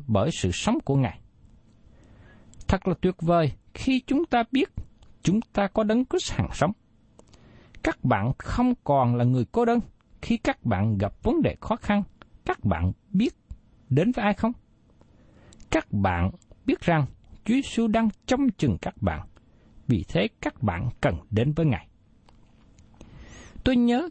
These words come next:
khi nói chuyện với một bà mẹ có đứa con trai bỏ nhà đi ra ở riêng. Bà rất buồn và nhờ tôi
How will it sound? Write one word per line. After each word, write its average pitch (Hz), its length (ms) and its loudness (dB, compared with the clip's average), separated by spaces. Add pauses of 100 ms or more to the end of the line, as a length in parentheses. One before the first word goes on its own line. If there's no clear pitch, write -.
khi 254 140 0
nói 269 160 2
chuyện 117 400 0
với - 80 -2
một 160 200 0
bà 139 260 0
mẹ 95 460 0
có 226 100 0
đứa 269 120 0
con 220 280 2
trai 220 280 2
bỏ - 280 -2
nhà 135 680 0
đi 190 240 0
ra 196 260 0
ở 110 300 -2
riêng. 156 180 0 (1040)
Bà 156 240 2
rất - 240 -8
buồn 165 320 2 (580)
và 139 80 0
nhờ 143 240 2 (100)
tôi 220 180 2